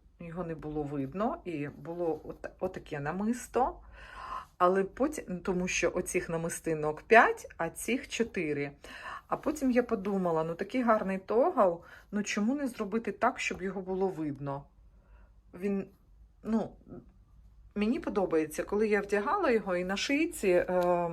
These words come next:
дуже гарно виглядає. Ось така у мене вийшла прикраска. Покажу вам на манекені фотографії, фотобоксі. Дуже виграшний варіант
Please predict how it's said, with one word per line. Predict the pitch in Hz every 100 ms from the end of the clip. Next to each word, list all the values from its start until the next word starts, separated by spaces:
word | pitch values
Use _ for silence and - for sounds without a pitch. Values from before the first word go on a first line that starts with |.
| -
дуже | 180 226 247 190
гарно | 185 185 190 185 -
виглядає. | 185 180 185 160 143 139 - - - - - - - - -
Ось | 294
така | 233 - 180
у |
мене | 170 165 160
вийшла | 165 - 156
прикраска. | - 156 - 262 392 - 294 311 - _ - - - - - -
Покажу | - 190 196 190 180
вам | 175 170 165 - -
на | 190 185
манекені | 180 175 175 - 269 349 285 240 233 - - - - - - -
фотографії, | 208 208 202 208 202 202 180
фотобоксі. | - 170 170 165 220 302 - - 240 247 - _ - - - - - - - - - -
Дуже | 185 226 262 226
виграшний | 220 202 196 - 185 180 - 180
варіант | 180 170 151 151 -